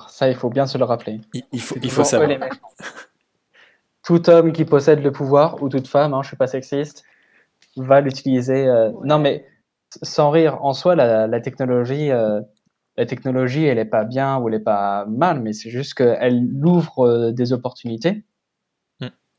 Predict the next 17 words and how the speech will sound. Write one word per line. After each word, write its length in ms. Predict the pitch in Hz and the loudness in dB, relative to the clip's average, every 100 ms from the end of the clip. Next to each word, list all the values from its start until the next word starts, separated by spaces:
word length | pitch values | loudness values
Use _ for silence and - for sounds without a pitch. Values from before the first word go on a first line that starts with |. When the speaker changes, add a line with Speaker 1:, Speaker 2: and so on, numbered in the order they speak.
| _ - | _ -6
Speaker 1:
Et, 220 | 143 147 | 2 6
euh, 480 | 117 107 107 107 107 | 6 6 4 2 0
bah, 180 | 107 107 | -2 -4
c'est 140 | - | -2
des 180 | 127 120 | -2 0
opportunités 840 | 123 120 - 120 113 143 160 160 | 0 -2 -4 -8 0 4 4 4
qui, 360 | 160 - 143 151 | 0 -6 0 4
euh, 220 | 127 113 | 6 4
sont 280 | 113 - 123 | 0 -6 -8
plus 280 | - 139 131 | -6 -4 -2
ou 60 | |
moins, 400 | 123 127 147 139 | -2 0 0 0
euh, 40 | 113 | 0
bien 180 | 127 127 | -2 -2
adoptées 420 | 120 117 - 147 | -4 -6 -4 -2
par, 320 | 131 127 123 | 0 -2 -2
euh, 320 | 107 107 107 | -2 -2 -4